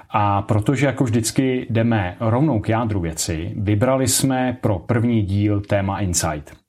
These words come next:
O tom marketéři často ve svých rozhovorech mluví, často se na něj naráží, ale málo kdo vlastně pořádně ví, co to je a jak s tím pracovat. Tak jdeme na to. Honzo, pojďme si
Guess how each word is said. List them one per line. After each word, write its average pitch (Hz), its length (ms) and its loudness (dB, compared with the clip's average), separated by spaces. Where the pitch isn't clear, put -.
O 139 120 0
tom 180 280 0
marketéři 156 520 2
často - 400 0
ve 143 80 0
svých 120 320 0
rozhovorech 123 760 0
mluví, 120 720 2
často 110 300 -2
se 120 120 0
na 117 80 0
něj 92 160 0
naráží, 90 540 0
ale 117 180 0
málo 120 380 2
kdo 123 180 0
vlastně 120 360 0
pořádně 117 460 0
ví, 98 420 -2
co 123 160 0
to 131 200 2
je 117 240 2
a 113 120 -2
jak 104 140 0
s - 60 -8
tím 113 120 2
pracovat. 98 540 -4
Tak 107 200 0
jdeme 110 200 2
na 92 100 -2
to. - 180 -10
Honzo, 123 340 0
pojďme 143 300 0
si 151 200 2